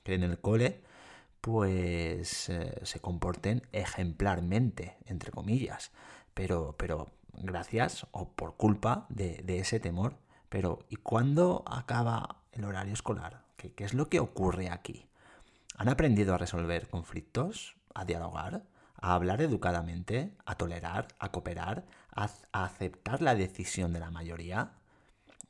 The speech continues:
Pues yo creo que no, y lo creo rotundamente. Eh, bueno, ¿significa que,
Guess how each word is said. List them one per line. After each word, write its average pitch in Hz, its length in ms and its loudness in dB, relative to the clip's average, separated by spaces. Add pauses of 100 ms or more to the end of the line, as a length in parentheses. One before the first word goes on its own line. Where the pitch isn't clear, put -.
Pues 92 160 -6
yo 85 100 -4
creo 90 220 0
que 92 120 -2
no, - 180 -6 (360)
y 78 720 -14 (320)
lo 87 160 -8
creo 101 320 2
rotundamente. 87 920 2 (1500)
Eh, 123 520 -6 (380)
bueno, 123 560 4 (280)
¿significa 117 720 4
que, 101 720 2